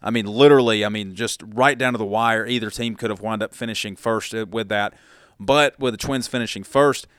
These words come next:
they break the Yankees single-season record for team home runs, which, by the way, was just set last year. So with that number, three oh seven, the Yankee season total this year, three oh six, would have also broken that record. So the two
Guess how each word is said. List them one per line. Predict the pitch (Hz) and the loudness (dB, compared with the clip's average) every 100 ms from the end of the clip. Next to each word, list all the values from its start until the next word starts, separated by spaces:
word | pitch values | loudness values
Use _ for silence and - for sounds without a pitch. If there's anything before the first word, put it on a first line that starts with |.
| _ _ | _ _
they | 107 101 175 | -8 4 4
break | 190 139 127 147 - _ | 6 4 4 2 -4 _
the | 123 | -4
Yankees | 113 139 170 135 120 | 0 0 -2 -4 -6
single-season | - 147 127 135 123 113 | -4 -4 -2 -2 -2 -4
record | 104 127 - 113 | -2 -2 -2 -8
for | 110 | -10
team | - 135 135 | -8 -6 -6
home | 110 113 117 | -6 -4 0
runs, | 156 120 113 - - _ _ _ _ _ _ | 2 0 -2 -6 -10 _ _ _ _ _ _
which, | 120 117 | -4 0
by | 120 117 | 2 2
the | |
way, | 101 110 | 2 -2
was | 113 101 | -2 -6
just | 98 120 139 - | -6 -2 -2 0
set | 143 117 | -2 0
last | 127 131 - | -2 -2 -4
year. | 95 - _ _ _ _ _ _ _ | -10 -16 _ _ _ _ _ _ _
So | - 110 | -6 0
with | 123 156 | 2 4
that | 156 | 4
number, | 131 160 127 | 2 0 0
three | 110 131 127 | -4 0 0
oh | 113 | 0
seven, | - 151 117 104 - _ _ _ _ | 2 2 2 -2 -6 _ _ _ _
the | 113 | -8
Yankee | 113 165 190 143 | -2 0 0 -4
season | - 120 110 | -2 -2 -2
total | 110 113 110 | -2 -2 -2
this | 104 110 - | -2 -4 -2
year, | 104 107 - _ _ | -2 -4 -6 _ _
three | 127 131 | 0 2
oh | 113 | 2
six, | - 151 143 - - _ | 2 2 2 -2 -12 _
would | - 127 | -2 2
have | 143 | 4
also | 147 127 | 4 2
broken | 117 120 110 | 2 0 -2
that | 107 104 | -6 -4
record. | 104 - 82 | -4 -6 -10
So | - | -8
the | 107 | -6
two | - 170 208 202 | -4 0 0 0